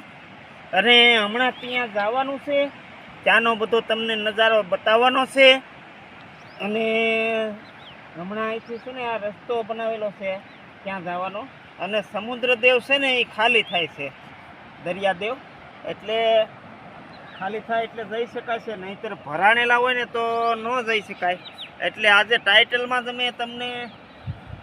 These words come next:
આ ભે-, હાલો મિત્રો, આ છે સિકોતરમાનું મંદિર. અને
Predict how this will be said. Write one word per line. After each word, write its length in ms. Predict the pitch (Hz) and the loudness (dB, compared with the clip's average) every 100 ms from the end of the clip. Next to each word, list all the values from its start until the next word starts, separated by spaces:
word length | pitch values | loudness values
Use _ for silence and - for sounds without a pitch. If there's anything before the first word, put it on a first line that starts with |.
| - | -12
આ 100 | 220 | -10
ભે-, 300 | 208 196 220 _ _ _ _ - - - - - - - | -8 -8 -10 _ _ _ _ -14 -14 -14 -18 -20 -20 -2
હાલો 300 | 139 175 185 | 4 4 4
મિત્રો, 260 | 170 - 147 | 0 4 6
આ 180 | 156 165 | 6 4
છે 160 | 175 | -2
સિકોતરમાનું 800 | 156 175 - 185 190 190 190 190 | -6 -6 -4 0 0 2 2 0
મંદિર. 280 | 190 190 202 - - - - - 127 - - - - - | 0 4 4 2 -18 -20 -18 -16 -14 -14 -14 -14 -14 -6
અને 220 | 135 139 | -2 0